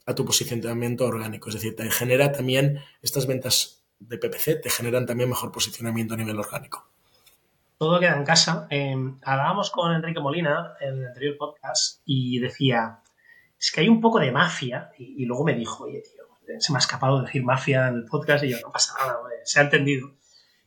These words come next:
Speaker 2: Y hablaba de que cada vez hay más, más sellers chinos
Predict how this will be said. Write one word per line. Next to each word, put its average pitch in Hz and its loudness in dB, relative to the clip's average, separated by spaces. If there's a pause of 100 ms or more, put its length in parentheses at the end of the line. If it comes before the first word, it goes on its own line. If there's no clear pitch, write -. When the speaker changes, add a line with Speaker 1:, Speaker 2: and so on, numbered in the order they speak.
(200)
Speaker 2:
Y 156 0
hablaba 151 6
de 147 0
que 139 -12
cada 165 4
vez 165 4
hay 160 -2
más, - -2 (160)
más 156 0
sellers 156 0
chinos - -4